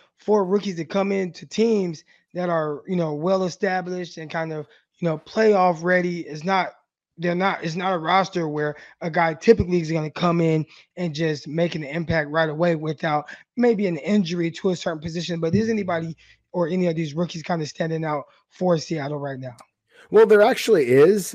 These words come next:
Speaker 2: and which is kinda surprising because he was the undrafted free agent who made their squad, and that would be the right tackle from Cal, Jake Curran. And, you know, shortly after the draft, uh, my, my Locked On Seahawks co-host and I, uh, Corbin Smith and I had,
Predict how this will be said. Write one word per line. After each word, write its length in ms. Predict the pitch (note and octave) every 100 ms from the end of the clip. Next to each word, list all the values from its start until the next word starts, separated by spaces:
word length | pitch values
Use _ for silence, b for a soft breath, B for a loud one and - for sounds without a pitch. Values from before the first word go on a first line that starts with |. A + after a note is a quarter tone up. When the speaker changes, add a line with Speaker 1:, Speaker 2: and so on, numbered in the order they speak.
| -
Speaker 2:
and 160 | C#3+
which 200 | C#3+ C#3+
is 100 | C3+
kinda 240 | - D#3+ D#3+
surprising 600 | - - C3+ C3+ B2+ C#3
because 280 | C3+ C#3 A#2
he 120 | D3
was 260 | D#3 C#3 F#2+
the 140 | B2+
undrafted 680 | B2+ D#3 C3 C#3 C#3+ B2+ G#2
free 260 | B2 A#2+
agent 400 | D#3 D#3+ A#2+ -
who 160 | - B2
made 300 | A#2+ B2+ A#2
their 120 | A2+
squad, 540 | - - A#2+ C3 A#2
and 140 | A2 A#2
that 140 | D3
would 100 | G#3
be 100 | E3
the 120 | D3+
right 280 | A#2+ B2+ C#3
tackle 360 | - C3+ - A#2
from 200 | - G#2+
Cal, 540 | - D3 D#3 A2+ G#2+ B B B
Jake 320 | G#2+ C#3 C3 -
Curran. 480 | - F3+ C#3 A2
And, 180 | A#2 A2+ B B B
you 100 | C#3+
know, 360 | C#3+ C3+ C3 - _ -
shortly 420 | - G3 - F3
after 360 | D3+ C#3 D3
the 120 | B2+ A#2
draft, 560 | - B2 C3+ A#2+ -
uh, 320 | B2 A#2 A2+ A2
my, 300 | B2+ B2+ B2+
my 180 | B2+ A#2+
Locked 300 | C3 C#3+ D3+
On 100 | C3+
Seahawks 380 | D3+ C#3+ A#2+
co-host 500 | - C#3+ D#3+ C#3+ -
and 80 | B2+
I, 220 | A#2+ A#2+ A2
uh, 380 | B2 A#2+ A2+
Corbin 340 | A2+ D#3 D3+ C#3
Smith 400 | - C#3+ E3 D3
and 100 | C3
I 100 | A#2+
had, 300 | B2+ C3